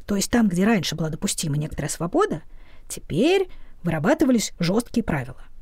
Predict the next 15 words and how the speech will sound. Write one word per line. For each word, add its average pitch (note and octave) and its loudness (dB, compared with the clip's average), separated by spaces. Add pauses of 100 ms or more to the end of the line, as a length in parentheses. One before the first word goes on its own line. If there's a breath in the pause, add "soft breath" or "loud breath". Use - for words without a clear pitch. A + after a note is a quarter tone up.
(120)
Тем F3+ 4
более, D4+ 6
что C4 4
в G3 2
условиях, G3 2 (120)
э, D#3+ 0
вот F3+ 2
этой F#3 2
вот F3 2
идеологической E3+ 2
борьбы D#3+ -2
католиков - -6
и D3 -10
протестантов - -2
некоторые E3+ 2